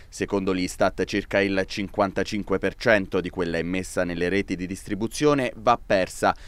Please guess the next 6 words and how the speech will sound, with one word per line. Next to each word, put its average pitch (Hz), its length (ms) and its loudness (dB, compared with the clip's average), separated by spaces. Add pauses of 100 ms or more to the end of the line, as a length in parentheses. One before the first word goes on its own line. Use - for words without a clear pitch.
(120)
perché - 280 -2
le 90 120 -2
tubature, 98 640 2
vetuste 104 580 -2
inadeguate, 113 760 2 (100)
perdono. 80 600 0